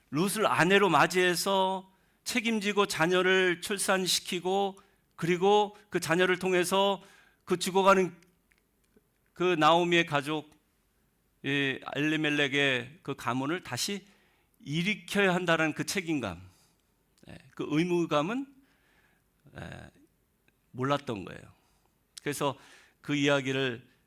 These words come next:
보아스로부터 듣고 나서 "나는 못하겠으니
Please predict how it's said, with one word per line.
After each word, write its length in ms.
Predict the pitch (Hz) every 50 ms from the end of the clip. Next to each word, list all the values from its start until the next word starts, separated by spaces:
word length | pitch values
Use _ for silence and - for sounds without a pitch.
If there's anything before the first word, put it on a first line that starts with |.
| _ _ _
보아스로부터 600 | - 120 127 127 120 - 127 110 110 - - 110
듣고 260 | - - - - 135
나서 480 | 120 110 98 98 - 156 170 139 107 - _ _ _ _ _ -
"나는 340 | - 101 104 107 135 151
못하겠으니 760 | 139 123 123 - 151 139 131 120 - - 131 147 175 156 113